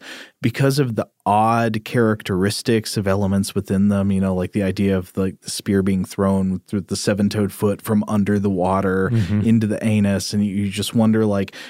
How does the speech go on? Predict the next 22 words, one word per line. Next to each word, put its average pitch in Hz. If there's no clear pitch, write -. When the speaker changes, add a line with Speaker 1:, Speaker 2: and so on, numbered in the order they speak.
Speaker 1:
okay, 127
is 113
this 143
just -
weird 147
just 131
because 131
it's 180
weird, 214
or 135
does 120
all 135
this 139
weirdness 123
point -
to 117
something? 92
Is 98
there 110
something 123
I'm 98
missing? 90